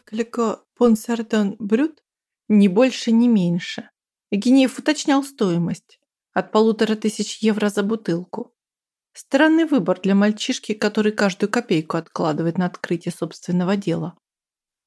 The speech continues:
Более чем странный. Здесь два выхода.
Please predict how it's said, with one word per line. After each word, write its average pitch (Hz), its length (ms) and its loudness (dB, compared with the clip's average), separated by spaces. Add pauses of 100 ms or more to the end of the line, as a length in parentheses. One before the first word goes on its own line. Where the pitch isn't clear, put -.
(140)
Более 247 420 4
чем 240 320 2
странный. 190 960 -2 (920)
Здесь 208 440 0
два 214 300 2
выхода. 180 540 -8